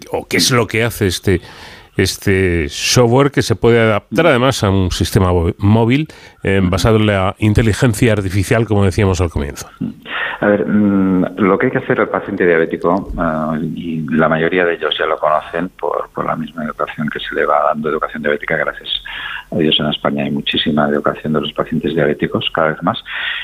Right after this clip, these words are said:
Speaker 2: eh, saben que cada año se tienen que hacer una foto de, de la retina, del fondo de ojo, para, eh, tratar de, de ver si esa retina está empezando a ser, eh, está afectada por la retinopatía diabética o no.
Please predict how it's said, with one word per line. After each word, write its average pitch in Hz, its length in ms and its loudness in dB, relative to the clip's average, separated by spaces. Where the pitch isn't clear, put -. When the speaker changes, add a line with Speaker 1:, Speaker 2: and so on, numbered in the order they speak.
Speaker 2:
eh, 98 420 0
saben 113 240 2
que - 160 -6
cada 107 240 2
año 104 220 2
se 98 120 -4
tienen 87 200 0
que 85 80 -2
hacer 82 260 -2
una 82 280 2
foto 76 480 -2
de, - 140 -6
de 69 100 -6
la 69 140 -2
retina, 95 440 4
del 71 260 -6
fondo 67 180 -10
de 80 100 2
ojo, - 280 -2
para, 90 340 2
eh, 76 680 -4
tratar 80 320 -2
de, 73 500 -2
de 71 120 -2
ver 73 180 0
si 90 260 0
esa 80 240 -2
retina 80 400 0
está 80 180 -4
empezando 76 440 -4
a 71 40 0
ser, 76 400 -2
eh, - 280 -4
está 80 300 -2
afectada 78 480 -4
por 85 160 -2
la 76 120 2
retinopatía 76 580 -4
diabética 76 560 0
o 73 80 0
no. 73 220 -4